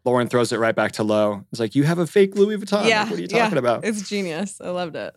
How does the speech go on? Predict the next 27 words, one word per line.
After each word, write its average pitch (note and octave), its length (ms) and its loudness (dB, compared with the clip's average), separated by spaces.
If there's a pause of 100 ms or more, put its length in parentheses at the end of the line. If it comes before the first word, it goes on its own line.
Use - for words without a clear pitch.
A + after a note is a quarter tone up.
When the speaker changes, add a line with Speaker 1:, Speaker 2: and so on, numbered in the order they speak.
Speaker 2:
<laughs> B3 480 -4
Speaker 1:
And D3+ 100 2
then E3+ 140 6
from E3+ 160 0
there, F#3 200 6
there's E3+ 220 4
a, D#3 160 4
a D3 80 2
really D#3+ 300 6
sweet D3+ 320 4
moment. C3+ 340 6
I A#2+ 140 -2
think C#3 340 0 (340)
a C3 80 -4
great C3 460 4 (300)
I B2+ 100 4
R B2+ 160 4
L B2 140 4
moment A#2+ 400 0
that A#2 100 0
M A#2 140 2
T - 160 -6
V A#2 100 -2
gets, - 560 -2
which A2 240 -4
is A2 180 -4
with - 380 -2